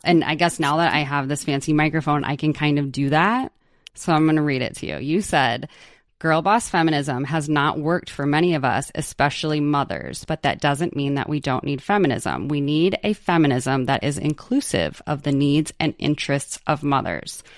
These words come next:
one that doesn't force us into subservience, but also doesn't force us to deny our motherhood in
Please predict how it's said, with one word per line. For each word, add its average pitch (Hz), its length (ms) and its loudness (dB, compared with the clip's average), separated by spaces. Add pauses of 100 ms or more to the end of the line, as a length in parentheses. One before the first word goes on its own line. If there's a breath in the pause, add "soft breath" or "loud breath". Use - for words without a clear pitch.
(240 loud breath)
one 156 160 2
that 139 120 2
doesn't 160 300 0
force 165 320 -2
us 214 160 -2
into 165 340 0
subservience, 151 920 -2
but - 180 0
also 143 320 0
doesn't 147 320 0
force - 380 -4
us 135 240 -2 (240 loud breath)
to 165 100 -2
deny 143 640 2
our 156 140 0
motherhood 139 540 2
in 139 220 -4